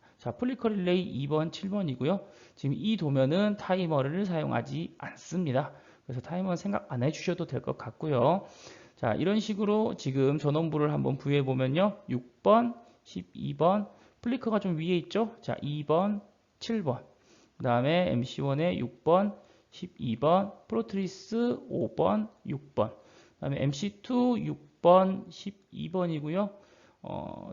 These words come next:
릴레이, 팔 핀 릴레이죠. 이 번, 칠 번, 플로트리스 스위치 오 번, 육 번. 이렇게 보여주시면 됩니다.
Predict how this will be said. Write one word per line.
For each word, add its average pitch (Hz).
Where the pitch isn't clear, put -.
릴레이, 160
팔 -
핀 220
릴레이죠. 165
이 -
번, 190
칠 240
번, 160
플로트리스 208
스위치 170
오 117
번, 185
육 131
번. 135
이렇게 175
보여주시면 147
됩니다. 139